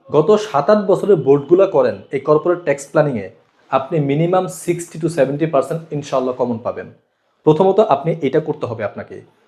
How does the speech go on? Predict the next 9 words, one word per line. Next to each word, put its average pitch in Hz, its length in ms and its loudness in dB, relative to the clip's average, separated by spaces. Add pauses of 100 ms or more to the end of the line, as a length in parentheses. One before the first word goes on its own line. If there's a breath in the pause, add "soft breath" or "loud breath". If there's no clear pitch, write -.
(160)
যতগুলো 180 380 6
অধ্যায় 151 440 4
আছে 196 240 -6 (300)
সবগুলো 156 460 2
অধ্যায়ের - 600 0 (400)
যেই 127 260 2
বোর্ড 131 360 6
কোশ্চেন 160 320 -4
আছে 196 240 -6